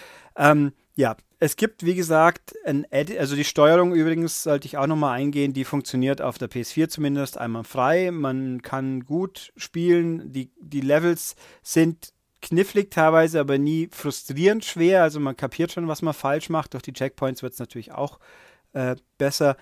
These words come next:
Und sie sind auch nie so ultra lang, dass man jetzt sagen muss, „Oh Gott, alles wieder von vorne.“ Verzetteln kann man sich, glaub ich, auch nicht wirklich. Das ist, ja, relativ entspanntes Schleichen in der Hinsicht.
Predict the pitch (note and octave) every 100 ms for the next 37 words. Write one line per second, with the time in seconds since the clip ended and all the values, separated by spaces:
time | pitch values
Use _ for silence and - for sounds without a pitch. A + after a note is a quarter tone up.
0 | - - C3 C3 D3 C3+ C3 D3 C#3+ D#3+
1 | D3 - D3+ D3 B2+ B2 C#3+ C#3+ - C3+
2 | B2+ B2 - A2+ C3 C3+ C3 B2 G#2 A#2
3 | A#2 - A#2+ A#2+ A2+ A#2+ - A#2+ D3 -
4 | - B2 C#3+ C#3+ C3+ A#2+ B2+ B2+ B2+ -
5 | A#2+ A#2 - D3 D#3 C#3 C3+ C#3 B2+ -
6 | D3 E3+ - - - _ _ _ _ A#2+
7 | A2 B2 _ _ _ _ C3 D#3 F#3 D#3
8 | D#3 C#3+ - A2 B2+ B2+ - A2 G#2 A#2+
9 | A2+ A2+ A2 A#2 C3 E3